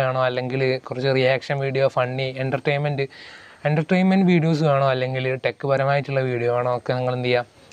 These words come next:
ഒന്ന് കമന്റ് ചെയ്യുക. അപ്പം കുറച്ചുകൂടിയും കൂടുതൽ നിങ്ങൾ, നിങ്ങളെ ഫേവർ ആയിട്ട് ചെയ്യാൻ പറ്റും. അപ്പോൾ YouTube ഒന്നും നിർത്തുന്നൊന്നുമില്ല, ആ, നമ്മൾ ഇനിയും തുടരും, അടിപൊളിയായിട്ട് തുടരും.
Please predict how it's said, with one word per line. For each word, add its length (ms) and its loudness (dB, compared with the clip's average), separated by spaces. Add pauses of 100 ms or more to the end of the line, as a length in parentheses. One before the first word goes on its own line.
(120)
ഒന്ന് 180 0
കമന്റ് 300 -2
ചെയ്യുക. 300 -2
അപ്പം 180 -4 (200)
കുറച്ചുകൂടിയും 480 2
കൂടുതൽ 260 2
നിങ്ങൾ, 180 0 (120)
നിങ്ങളെ 260 0
ഫേവർ 260 2
ആയിട്ട് 240 -4
ചെയ്യാൻ 240 -4
പറ്റും. 240 -4 (640)
അപ്പോൾ 220 0
YouTube 280 2
ഒന്നും 200 4
നിർത്തുന്നൊന്നുമില്ല, 640 2 (280)
ആ, 20 -2 (180)
നമ്മൾ 240 -2
ഇനിയും 260 -2
തുടരും, 360 2
അടിപൊളിയായിട്ട് 520 -2
തുടരും. 300 0